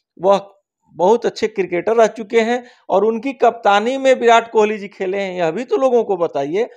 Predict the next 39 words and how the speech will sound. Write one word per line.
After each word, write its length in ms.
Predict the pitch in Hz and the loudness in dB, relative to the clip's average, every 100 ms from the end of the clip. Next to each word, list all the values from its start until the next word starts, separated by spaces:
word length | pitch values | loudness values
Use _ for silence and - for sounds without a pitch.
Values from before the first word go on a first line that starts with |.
| _ _ - | _ _ -8
और 160 | 151 | -6
यह 180 | 156 170 | -2 -4
भी 140 | 196 247 | -4 0
बताइए 420 | 233 220 214 226 | 0 0 -2 -2
कि 80 | 214 | -4
सत्रह 380 | 208 202 220 | -10 -4 -2
महीने 320 | 214 208 214 214 | 0 -2 -4 -4
के 120 | 208 | -2
कार्यकाल 540 | 202 185 180 208 214 | 0 0 0 0 0
में 280 | 214 233 240 _ _ _ _ _ _ _ _ _ _ _ _ | 0 -6 -6 _ _ _ _ _ _ _ _ _ _ _ _
जो 240 | 107 131 160 | -14 -10 -4
यह 180 | 170 165 | -2 -2
केंद्र 400 | - 202 214 208 | -4 -6 -6 -10
की 160 | 202 | -10
सरकार 440 | 196 190 185 202 196 | -8 -8 -4 -2 -2
हो 140 | 202 | -2
या 160 | 196 175 | 0 0
राज्य 320 | 180 214 220 | 0 -2 -4
की 140 | 214 | -12
सरकार 480 | 202 180 175 180 180 | -4 -4 0 2 2
हो, 340 | 170 214 254 - _ _ | 2 2 0 -4 _ _
जो 120 | 165 | -12
कहता 420 | 170 185 185 254 | -2 0 0 -2
था 200 | 254 220 | -2 -2
कि 180 | 220 226 | -2 -6
नौकरी 440 | 208 208 208 269 | -2 -2 -2 -6
देना 320 | 294 254 240 233 | -2 0 2 0
बिहार 420 | 226 220 214 220 | 2 2 4 2
में 160 | 220 | -4
असंभव 580 | 214 180 - 208 233 277 | -4 -4 -4 -2 2 4
है, 280 | 180 170 233 - _ - | 4 2 0 -8 _ -10
सत्रह 380 | 175 175 254 254 | -10 -2 2 2
महीना 380 | 220 214 220 | 2 -2 -2
में 120 | 220 214 | -2 -2
पाँच 300 | 214 208 208 | -2 -2 -2
लाख 220 | 208 202 | -6 -4
लोगों 300 | 190 190 208 | -6 -4 -6
को 140 | 202 | -6
रोजगार 680 | 190 180 160 180 220 226 - | -6 -6 0 2 2 0 -6